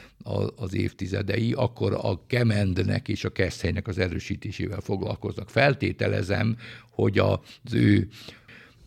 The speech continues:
megbizatásaik vagy, vagy, vagy hivatalos funkcióik el-, már nem, nem a, nem, nem Vas megye hegyháti eldugott kis fal-, falujában zajlottak, hanem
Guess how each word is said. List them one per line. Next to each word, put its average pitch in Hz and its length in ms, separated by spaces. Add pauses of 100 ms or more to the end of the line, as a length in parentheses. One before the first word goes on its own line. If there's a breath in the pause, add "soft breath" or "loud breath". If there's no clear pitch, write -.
(300)
megbizatásaik 101 1200
vagy, 92 280
vagy, 90 300
vagy - 160
hivatalos 95 680
funkcióik 98 920
el-, 101 360 (120)
már 98 220
nem, 113 160
nem 110 300
a, 90 220
nem, 98 380 (100)
nem 98 440 (100)
Vas 92 260
megye 87 360 (360 loud breath)
hegyháti 95 720
eldugott 95 600
kis - 200
fal-, 95 300 (180 loud breath)
falujában 92 920 (280 loud breath)
zajlottak, 98 840
hanem 92 480